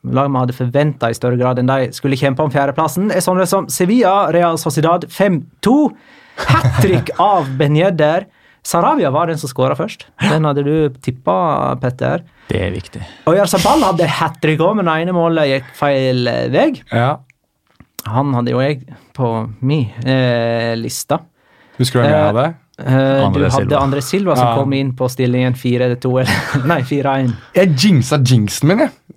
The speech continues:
Speaker 3: Det er første, det må være en av de første gangene jeg har gjort det. Jeg snakket jo dritt om,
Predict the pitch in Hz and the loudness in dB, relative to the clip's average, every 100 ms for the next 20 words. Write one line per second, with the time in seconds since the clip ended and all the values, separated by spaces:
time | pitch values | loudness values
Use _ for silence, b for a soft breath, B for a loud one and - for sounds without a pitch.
0 | _ 147 175 170 175 180 147 160 170 170 | _ 2 2 4 2 0 0 2 4 4
1 | 165 156 156 143 139 131 127 160 214 - | 4 2 2 2 2 4 4 2 0 -2
2 | - 156 160 160 160 139 143 127 127 - | -2 0 0 0 -2 0 2 2 0 0
3 | 127 | 2